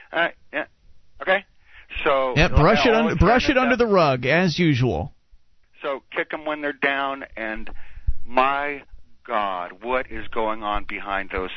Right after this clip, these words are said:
Speaker 1: cell doors?
Speaker 2: It's a great question. You know, the fact is, uh, the law enforcement profession, while there are some good people in it, it attracts sadists.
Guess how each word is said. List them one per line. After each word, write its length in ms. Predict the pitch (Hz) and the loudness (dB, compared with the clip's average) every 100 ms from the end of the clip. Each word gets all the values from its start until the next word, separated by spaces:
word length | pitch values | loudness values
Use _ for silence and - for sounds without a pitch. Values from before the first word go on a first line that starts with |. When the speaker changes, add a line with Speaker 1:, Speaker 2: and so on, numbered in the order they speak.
| - | -4
Speaker 1:
cell 240 | 92 90 | -2 -4
doors? 320 | 90 82 78 170 | -8 -8 0 2
Speaker 2:
It's 140 | 165 | 4
a 60 | 135 | 4
great 300 | 151 175 - | 2 2 2
question. 400 | 185 151 165 143 | 2 2 0 2
You 100 | 147 | 2
know, 100 | 139 | 2
the 100 | 135 | 0
fact 440 | - 185 185 - | 0 2 2 2
is, 340 | 160 156 139 - | 2 2 0 0
uh, 240 | 147 135 | 2 2
the 240 | 131 143 139 | 4 2 4
law 220 | 165 202 | 4 2
enforcement 500 | 180 190 175 175 - | 2 2 2 0 0
profession, 540 | 165 - 139 - 143 | 2 2 2 4 4
while 180 | 143 143 | 2 2
there 200 | 143 - | 0 2
are 220 | 147 180 | 2 2
some 200 | 196 196 | 2 2
good 260 | 165 202 208 | 4 4 4
people 380 | 262 262 311 294 | 2 2 2 2
in 140 | 214 | 2
it, 140 | 165 - - - - | 2 -2 -10 -16 0
it 240 | 180 220 - | 2 2 2
attracts 800 | 240 - - 170 160 165 - - - - | 0 2 2 4 2 0 -4 -6 -10 -4
sadists. 880 | - - 160 139 - - - - | 0 4 4 2 -2 -6 -8 -10